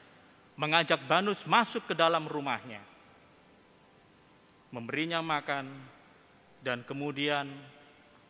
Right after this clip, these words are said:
anak itu tertidur. Oma tersebut pergi bersama teman-teman gerejanya untuk mengunjungi ibu dari Banus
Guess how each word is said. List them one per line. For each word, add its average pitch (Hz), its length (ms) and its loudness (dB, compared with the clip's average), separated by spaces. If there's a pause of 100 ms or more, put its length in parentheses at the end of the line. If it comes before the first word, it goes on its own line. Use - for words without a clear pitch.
anak 147 320 -2
itu 131 400 -10 (240)
tertidur. 113 480 -10 (1120)
Oma 180 400 2
tersebut 170 400 -6 (240)
pergi 160 400 -4 (480)
bersama 127 400 -6
teman-teman 156 720 -8
gerejanya 127 720 -8 (680)
untuk 151 300 -6
mengunjungi 156 960 -6 (500)
ibu 147 480 -4
dari 123 240 -4
Banus 139 640 -4